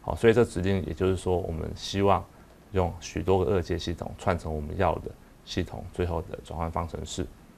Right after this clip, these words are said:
好，所以得到S O S，基本上就会得到一个矩阵。那记住这边输出不能有两个输出引数，例如说S O S逗点 G。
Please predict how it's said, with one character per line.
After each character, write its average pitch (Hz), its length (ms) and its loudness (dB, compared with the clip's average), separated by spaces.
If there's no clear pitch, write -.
好， - 220 -14
所 127 140 6
以 123 40 8
得 113 120 8
到 127 140 10
S 101 260 4
O 101 160 6
S， 90 300 0
基 98 120 -2
本 82 120 -2
上 82 220 0
就 90 80 -4
会 85 240 2
得 82 180 -6
到 82 300 2
一 95 100 -6
个 82 180 -2
矩 - 280 -10
阵。 - 160 4
那 101 100 -2
记 139 180 4
住 120 160 6
这 113 120 4
边 107 160 4
输 101 220 -2
出 95 180 -2
不 98 140 -2
能 87 140 2
有 80 120 -2
两 - 220 -6
个 - 140 -10
输 87 180 -6
出 82 180 -4
引 - 160 -6
数， - 240 -8
例 90 80 -2
如 85 140 -2
说 78 280 -2
S - 200 -6
O - 240 -4
S - 140 -14
逗 - 200 -2
点 - 100 -12
G。 90 280 -4